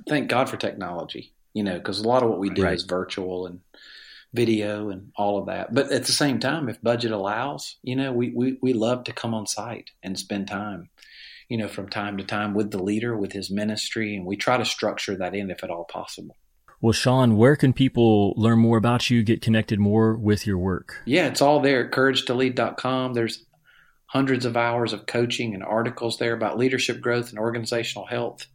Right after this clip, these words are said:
Speaker 1: No strings attached. You know, all of that's in hopes that you'll get fired up and excited about some of the things we're, se-, you know, talking about, just like with our book, Measuring Success, and reach out to us and get a coach. We'd love to help you.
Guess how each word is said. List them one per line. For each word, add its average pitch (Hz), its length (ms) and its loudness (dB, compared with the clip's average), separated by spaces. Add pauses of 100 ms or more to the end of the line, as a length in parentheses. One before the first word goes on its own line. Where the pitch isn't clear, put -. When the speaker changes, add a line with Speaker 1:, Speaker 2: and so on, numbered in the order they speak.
(600)
Speaker 1:
No 120 140 0
strings 113 380 -2
attached. 123 720 -2 (200)
You 117 140 -4
know, 110 340 -2
all 123 280 2
of 110 80 -2
that's 113 360 -2
in 110 80 -4
hopes 120 340 -2
that - 120 -6
you'll 117 100 0
get 117 200 -4
fired 113 340 0
up 113 160 -4
and 113 200 -2
excited 117 360 0
about 117 220 -4
some 120 180 -4
of 110 60 -2
the 107 120 -8
things 117 200 -4
we're, 117 200 -2
se-, - 280 -6 (240)
you 117 100 -4
know, 107 160 -4
talking 120 380 -2
about, 117 300 -4
just - 180 -4
like 120 160 -2 (180)
with 123 160 -2
our 120 60 0
book, 127 280 -2
Measuring 120 380 -2
Success, 123 600 -4
and 101 180 -10 (640)
reach 165 260 6
out 160 240 4
to 165 140 6
us 165 240 0
and 131 140 0
get 156 100 6
a 156 40 0
coach. 185 520 4 (160)
We'd 120 140 0
love 127 160 0
to 123 80 0
help 135 260 -2
you. - 80 -6